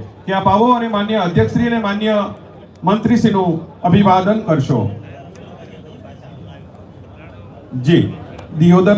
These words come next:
તાલુકામાંથી જે સામાજિક આગેવાનો, રાજકીય આગેવાનો માનનીય અધ્યક્ષ સાહેબને સન્માનિત કરવાના છે, એમાં દિનેશભાઈ પ્રમુખ શ્રી, ભરતભાઈ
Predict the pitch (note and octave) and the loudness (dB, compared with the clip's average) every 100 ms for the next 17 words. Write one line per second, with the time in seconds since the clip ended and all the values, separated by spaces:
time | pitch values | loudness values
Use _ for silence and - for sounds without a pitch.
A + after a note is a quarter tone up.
0 | - D3+ D#3 D#3+ D3+ D3+ B2 G#2+ F#2+ - | 4 2 2 2 0 -2 0 -2 -4 -10
1 | - - - D#3 F3+ D#3+ E3 F3 F3 G3+ | -18 -16 -2 0 2 2 2 2 2 2
2 | D#3+ D#3 D#3+ D#3 E3 E3+ E3+ - D3 D#3+ | 2 2 0 0 0 -2 -4 0 2 2
3 | D#3+ F#3+ E3 D#3 D#3+ D#3+ D#3+ D#3+ D#3+ - | 2 2 2 2 2 2 2 0 -4 -14
4 | - D#3 D#3+ D#3+ D3 F3 E3+ E3 E3 E3+ | -8 -2 0 0 0 0 0 0 0 -2
5 | D3 C#3 D3+ E3+ E3 C3 A#2 D3 G3+ C3 | -2 0 -2 -2 -2 0 2 0 0 0
6 | F#2 F2 - - - F3+ D3 G#2 - - | -2 -6 -14 -10 -4 0 0 0 -4 -10
7 | - - D3 E3 F#3 - E3+ F#3 - D3+ | -18 0 2 4 2 2 2 2 2 2
8 | F3 E3+ F3 F#3+ - - - C#3 E3+ E3 | 2 2 2 0 -4 -12 0 2 4 4
9 | E3 | 2